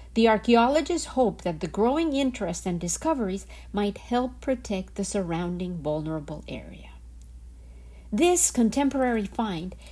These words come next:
illustrates previous conjectures about the ancient civilizations in the Amazon,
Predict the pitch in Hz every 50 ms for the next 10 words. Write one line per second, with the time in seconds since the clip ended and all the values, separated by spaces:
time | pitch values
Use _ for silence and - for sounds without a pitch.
0 | - - - - 339 339 294 269 226 - - - 202 190 196 - - - - -
1 | 294 311 320 320 302 - 320 320 311 - 285 269 247 - 233 202 - - - 226
2 | 220 208 214 185 190 170 175 170 - - - - 233 247 254 247 - 277 247 233
3 | 247 208 220 190 175 170 175 190 196 202 196 - 220 208 190 196 190 165 160 -
4 | - 175 180 170 175 165 - 175 165 165 175